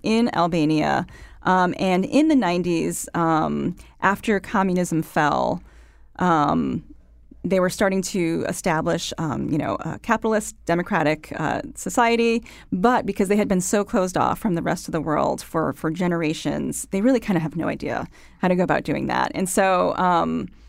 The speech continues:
you know, I wanted Bosch Keem to have to, to be pursuing this dream of wealth and glory,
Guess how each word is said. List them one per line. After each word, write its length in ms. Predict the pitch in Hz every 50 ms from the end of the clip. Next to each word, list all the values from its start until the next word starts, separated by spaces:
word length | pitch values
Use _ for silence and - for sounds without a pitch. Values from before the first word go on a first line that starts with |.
| - - - - - -
you 80 | - 220
know, 80 | 214 208
I 140 | - 214 233
wanted 580 | 240 247 247 240 247 233 220 214 190 185 - - - - - - -
Bosch 260 | 185 180 180 - -
Keem 340 | - - 208 180 165 165 175
to 100 | - 180
have 300 | 160 185 160 - - - -
to, 220 | - - - - - - - -
to 100 | 214 185
be 120 | 202 202
pursuing 440 | 190 202 185 - - 196 185 175 170
this 160 | 175 - -
dream 260 | - 175 165 165 156
of 100 | 156 147
wealth 380 | - 160 - 135 139 151 - -
and 140 | 160 165 -
glory, 560 | 170 156 139 131 139 139 - - - 170 180